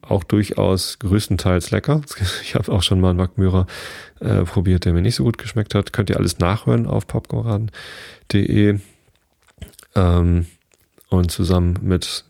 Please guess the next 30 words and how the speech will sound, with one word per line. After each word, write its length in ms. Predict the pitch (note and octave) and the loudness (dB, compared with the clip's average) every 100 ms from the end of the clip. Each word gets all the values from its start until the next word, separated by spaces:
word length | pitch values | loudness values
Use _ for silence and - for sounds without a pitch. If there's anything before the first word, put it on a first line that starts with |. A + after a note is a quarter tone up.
| - | -4
Christoph, 580 | - G#2+ G#2 F#2+ - - _ - | -4 0 0 0 -6 -18 _ -6
meinem 320 | F#2 F2+ F2 | -2 -2 -2
Pappkameraden, 720 | G#2 - G2 F2+ F2+ F2+ F2+ | -6 -6 -2 0 2 2 0
Dauergast, 640 | F#2+ F#2+ F#2+ F2 F#2+ F#2 - - - - - _ | 2 4 2 2 0 0 -8 -16 -16 -16 -18 _
was 220 | F2+ - | -2 0
Whisky-Verkostung 880 | G2 - F#2+ - F#2 G2+ F2+ - - | -2 0 -2 0 -2 0 0 -2 -2
angeht, 560 | F#2+ F2+ F2+ E2+ - - | 0 2 2 0 -6 -12
äh, 40 | - | -6
haben 420 | F2+ F2 F#2 F#2 | -4 -2 -2 0
wir 60 | F2 | 0
dann 160 | F2 | 0
gesagt, 240 | F2 F#2 F2+ | 0 -2 -4
„Okay, 200 | - F2 | -2 0
lass 160 | E2+ | 0
uns 100 | G2 | -2
das 200 | - - | -4 -4
machen. 320 | F#2+ F2 F#2+ E2 - - - | -2 -2 -2 -4 -10 -18 -14
Lass 180 | - F#2 | -2 0
uns, 300 | F#2 - - - | 0 -2 -8 -4
äh, 160 | F#2+ F2 | 0 2
Leute 280 | F2+ F#2 F#2 | 4 2 0
suchen, 300 | G2 F2 F2 | 0 0 0
mit 120 | F2 | 0
denen 160 | F2+ | 0
wir 100 | F2 | 0
gemeinsam 420 | E2+ E2+ E2+ F2+ D#2 | 0 0 0 -2 -6
ein 120 | E2+ | -6
Fass 220 | - G2 | -4 -4
kaufen.“ 380 | - F#2 - F2 - - - - - - - - - - | 0 -2 0 -6 -6 -14 -14 -16 -18 -20 -20 -20 -20 -12
Das 320 | - F#2 - | -2 -2 -2